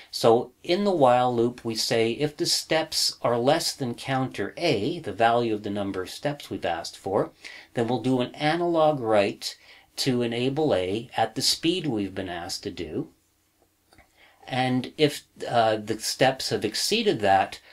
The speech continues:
we'll do an analog write of zero, which will stop the motor. And we do the exact same thing for motor number B. Now, once we're finished, we go and we stop the motors, 'cause it's quite possible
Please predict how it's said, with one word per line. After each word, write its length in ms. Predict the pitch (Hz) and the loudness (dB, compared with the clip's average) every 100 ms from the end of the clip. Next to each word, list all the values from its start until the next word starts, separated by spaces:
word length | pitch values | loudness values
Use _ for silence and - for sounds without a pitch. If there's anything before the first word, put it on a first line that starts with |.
| - | -10
we'll 140 | - 113 | -8 0
do 160 | 131 | 2
an 80 | 127 | 2
analog 540 | 123 131 131 120 120 | 2 2 4 4 2
write 320 | 101 101 107 - | 2 2 2 -2
of 160 | 113 | -8
zero, 440 | 104 104 139 95 76 | -4 2 2 2 -2
which 240 | 87 - | -12 -8
will 80 | 104 | -8
stop 380 | - 110 101 - | -2 0 0 -2
the 80 | |
motor. 440 | 107 117 117 113 - - - - | -2 2 2 0 -12 -20 -20 -4
And 100 | 107 | -2
we 100 | 110 | 0
do 180 | 123 | 0
the 120 | 117 120 | 0 -2
exact 440 | 107 127 143 - | 0 2 2 0
same 280 | - 156 160 | -2 -2 -2
thing 520 | - 131 117 113 110 - - | 0 0 2 -2 -6 -18 -20
for 220 | - 139 | -6 -2
motor 400 | 117 107 104 92 | 2 4 4 4
number 380 | 107 98 98 98 | 2 0 0 -4
B. 480 | 95 151 147 - - _ - - - | -2 2 2 2 -12 _ -20 -20 -2
Now, 420 | 117 120 120 117 | 2 6 4 2
once 400 | - 135 196 - | 0 2 2 2
we're 120 | 202 | 0
finished, 560 | 190 - 139 113 113 - | 2 2 2 2 -2 -4
we 140 | 113 | -6
go 300 | 123 131 135 | 2 6 6
and 140 | 143 120 | 6 0
we 80 | 120 | -2
stop 460 | - 147 143 143 | 0 2 2 0
the 80 | 123 | -4
motors, 500 | 117 139 135 98 95 | 2 4 4 0 -4
'cause 220 | - 110 | -6 -4
it's 120 | 120 | -4
quite 380 | - - 180 170 | -4 0 0 -2
possible 720 | - 160 165 - 123 98 98 | -2 0 0 -2 -2 -2 -2